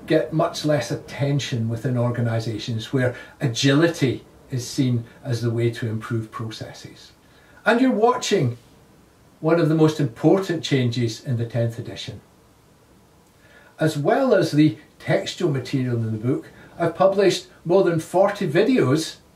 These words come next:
which are available freely on YouTube, which back up that material and which I talk about various topics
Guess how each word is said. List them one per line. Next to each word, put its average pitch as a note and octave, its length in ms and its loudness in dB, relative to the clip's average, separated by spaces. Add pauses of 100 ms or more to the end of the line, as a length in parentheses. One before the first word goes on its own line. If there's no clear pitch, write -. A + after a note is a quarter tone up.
(120)
which F3 200 -4
are D#3 140 4
available F3+ 500 2
freely E3+ 420 4
on C#3+ 120 2
YouTube, C#3+ 540 2 (340)
which F3+ 280 0 (140)
back D3 400 -2
up E3+ 200 0
that - 200 0
material C#3+ 640 2 (140)
and D3+ 180 2
which D#3 240 0
I D3 220 2 (220)
talk E3+ 320 0
about C#3 400 0 (200)
various C#3 540 2
topics - 600 -2